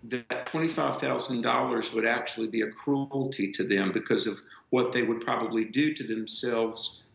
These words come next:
with it. And, and one of the, uh, parts of America that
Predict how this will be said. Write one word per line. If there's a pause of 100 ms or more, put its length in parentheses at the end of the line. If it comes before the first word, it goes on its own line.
(120)
with
it. (280)
And,
and
one
of
the, (200)
uh, (320)
parts
of
America (340)
that